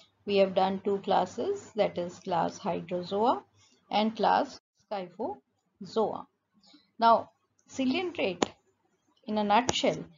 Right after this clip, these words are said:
you can say they are aquatic marine animals. They show tissue level of organization.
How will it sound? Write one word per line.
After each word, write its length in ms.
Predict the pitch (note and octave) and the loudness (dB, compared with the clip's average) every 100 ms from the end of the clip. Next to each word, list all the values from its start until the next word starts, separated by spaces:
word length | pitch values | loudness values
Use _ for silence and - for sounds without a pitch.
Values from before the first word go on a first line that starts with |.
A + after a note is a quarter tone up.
| _ _ | _ _
you 80 | G3+ | -10
can 300 | F#3 F#3 F3+ | -6 -6 -4
say 240 | F3+ A#3+ C4 | -2 0 0
they 160 | B3+ | 0
are 160 | - - | -2 -4
aquatic 560 | - G3+ G#3 G3+ B3+ | -4 2 2 2 -2
marine 640 | A#3 A3 A3 A3+ A#3+ B3+ B3+ - - - - _ - _ - | 0 4 4 2 2 0 -2 -16 -20 -20 -20 _ -20 _ 0
animals. 720 | A#3 A#3 B3 C#4+ F#4+ - - - | 4 4 4 2 0 -8 -20 -18
They 200 | F#3+ G3 | -4 -2
show 240 | G3+ G#3+ G3 | 0 0 0
tissue 320 | - A3 A3+ | -2 -2 2
level 320 | G#3 G3 G#3 | 4 4 4
of 160 | A3 A3+ | 4 4
organization. 1000 | G3+ G3 G3+ G3+ G3+ A#3 - C4+ F#4 | 4 2 -4 -2 -2 -2 -4 -4 -6